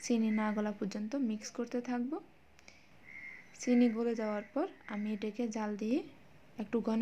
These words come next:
করে নিব। কী পরিমাণে ঘন করব তা আমি একটু পরে বলে দিচ্ছি। এই সময় চুলার আঁচটাকে মিডিয়াম থেকে একটু হাইয়ে রাখছি,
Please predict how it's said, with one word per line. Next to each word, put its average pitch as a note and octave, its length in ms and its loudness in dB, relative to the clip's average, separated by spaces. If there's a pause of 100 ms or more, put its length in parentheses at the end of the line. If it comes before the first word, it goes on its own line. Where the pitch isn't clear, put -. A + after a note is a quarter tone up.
করে B3+ 200 6
নিব। C4 140 4 (180)
কী C4 160 4
পরিমাণে A#3 360 6 (100)
ঘন A#3 120 0 (120)
করব C4 160 0 (200)
তা B3+ 60 -4 (100)
আমি G#3 140 0 (160)
একটু G3+ 240 -6
পরে A#3 220 0
বলে A#3+ 200 2
দিচ্ছি। A#3 260 -6 (1000)
এই A#3+ 140 6
সময় C#4+ 260 4
চুলার B3 260 4
আঁচটাকে B3+ 360 2 (200)
মিডিয়াম A#3 320 2 (120)
থেকে B3 220 2 (280)
একটু A3+ 180 -2 (100)
হাইয়ে A#3+ 300 2
রাখছি, B3+ 300 -2